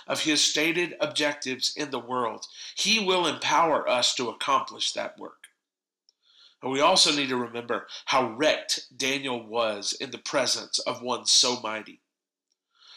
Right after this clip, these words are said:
So often our prayer lives are consumed with trivial things like the burdens of this life or the fear of our enemies.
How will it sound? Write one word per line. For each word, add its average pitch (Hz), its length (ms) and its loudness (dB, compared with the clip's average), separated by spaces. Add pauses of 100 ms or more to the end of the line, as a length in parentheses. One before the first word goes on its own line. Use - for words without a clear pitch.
(100)
So 170 280 6
often 143 360 4
our 120 200 -2
prayer 147 320 0
lives 110 420 0
are 135 220 2
consumed 135 720 2
with 120 300 -12
trivial 175 520 -2
things 110 560 -8 (280)
like 139 180 -2
the 135 80 2
burdens 147 640 2
of - 240 -4
this 123 260 2
life 107 440 -4
or 147 100 0
the 131 100 -6
fear 131 540 0 (300)
of 135 120 -2
our 127 140 4
enemies. 107 640 -8